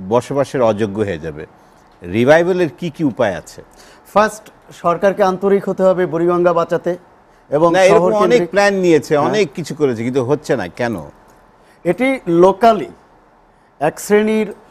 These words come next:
Speaker 2: অসাধু চক্র গড়ে উঠেছে এবং যখন যে রাজনৈতিক দলটি ক্ষমতায় থাকে,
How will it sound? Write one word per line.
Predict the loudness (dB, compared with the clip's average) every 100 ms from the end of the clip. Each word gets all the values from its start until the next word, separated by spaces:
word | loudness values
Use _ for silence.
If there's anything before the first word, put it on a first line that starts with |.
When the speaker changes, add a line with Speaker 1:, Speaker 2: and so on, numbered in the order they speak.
| _ -2
Speaker 2:
অসাধু | -2 -2 -4 -2 -2
চক্র | 0 -2 -2 -2 2
গড়ে | 2 4
উঠেছে | 2 -2 -2 -4 -6 -20 _ -2
এবং | 2 2 0 2
যখন | 2 2 -6 -2
যে | 2
রাজনৈতিক | 2 2 0 -2 -2 2
দলটি | 0 0
ক্ষমতায় | -6 -2 0 2 2
থাকে, | 0 -2 -2